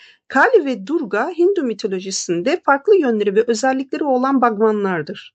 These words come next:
Ancak bazı bağlamlarda birbirleriyle ilişkilendirilirler. İşte bu iki Bhagwan arasındaki ilişkiyi daha iyi anlamanızı sağlayacak bazı önemli noktalar. Kali'nin doğuşu. Kali genellikle Durga'nın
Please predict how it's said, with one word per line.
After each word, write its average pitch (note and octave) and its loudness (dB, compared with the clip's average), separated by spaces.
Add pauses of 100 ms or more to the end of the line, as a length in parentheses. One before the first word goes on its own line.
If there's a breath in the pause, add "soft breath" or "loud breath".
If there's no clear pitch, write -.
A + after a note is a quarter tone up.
(140)
Ancak G#3 0
bazı A#3 0
bağlamlarda E3+ -4
birbirleriyle C4+ -2
ilişkilendirilirler. A#3+ 2 (360 soft breath)
İşte B3 2
bu A#4+ 6
iki E3+ -2
Bhagwan F#3 -2
arasındaki G3 -2
ilişkiyi F#3 -4
daha F3+ 2
iyi E4 4
anlamanızı F3+ 0
sağlayacak A3+ 0
bazı E4+ 2
önemli G#3 0
noktalar. F3 -4 (260)
Kali'nin D4+ 0
doğuşu. G3+ -4 (460 soft breath)
Kali G4 4
genellikle D#4 0
Durga'nın D#4+ 0